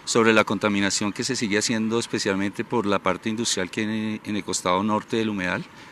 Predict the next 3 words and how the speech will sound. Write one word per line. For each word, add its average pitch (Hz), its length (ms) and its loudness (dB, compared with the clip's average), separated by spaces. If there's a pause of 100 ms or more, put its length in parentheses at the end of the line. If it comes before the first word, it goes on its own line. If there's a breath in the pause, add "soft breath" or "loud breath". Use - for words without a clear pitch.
(100 loud breath)
el 92 160 0
vínculo, 104 460 0 (540 loud breath)
eh, 92 920 2